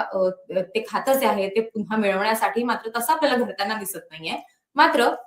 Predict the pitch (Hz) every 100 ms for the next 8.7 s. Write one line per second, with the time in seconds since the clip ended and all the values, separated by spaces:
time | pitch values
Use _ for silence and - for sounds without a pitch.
0 | - 233 226 240 277 269 202 220 - _
1 | _ _ _ - 208 220 220 294 277 -
2 | 202 226 214 233 226 214 269 269 233 202
3 | 196 196 190 170 240 254 - - - -
4 | - - - 202 214 220 214 208 214 214
5 | 180 233 - 233 208 170 165 247 269 277
6 | 220 175 165 170 180 165 156 220 - 214
7 | 240 294 - _ 190 196 214 240 226 285
8 | 294 247 285 294 247 233 269